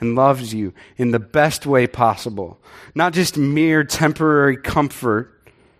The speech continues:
and peace of mind 'cause you're in control. It says he gives us understanding in verse twenty. The Son of God has come and has given us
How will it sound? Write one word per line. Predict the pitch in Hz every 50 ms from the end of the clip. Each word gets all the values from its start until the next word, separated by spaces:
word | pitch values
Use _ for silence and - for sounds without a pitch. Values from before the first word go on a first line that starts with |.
| _ _ _ _ _ _ _ _ _ _ _ _ _
and | 131 131 127 117 113 - - _ _
peace | - - 170 170 156 -
of | 165 139 127 123
mind | 139 139 139 143 139 135 127 127 123 120
'cause | - 147 127 117
you're | 127 135 -
in | 135 131 123
control. | - - 113 104 - - - - 175 175 147 113 98 92 104 113 _ _ _ _ _ _ _ _ _ _ _ _ _ _ _ _ _ _ _ _ _ _ _ _ _ _ _ _ _ _ _ _ _ _ _ _ _ _ _ _ _ _ _ _ _ _ _ _ _ _ _ _ _ _ _ _ _ _ _ _ _
It | _ -
says | - 160 156 135 -
he | 143 135
gives | 120 120 135 135 131 135
us | 143 135 127 -
understanding | 135 127 127 123 117 - - - 123 120 127 127 123
in | 117 104
verse | 110 107 - -
twenty. | - - 120 110 110 104
The | 98
Son | - - 139 143
of | 139 123
God | 135 131
has | 127 - -
come | - - 147 139
and | 127
has | 113 101
given | 98 _ 139 143 143 147 143
us | 131 117 -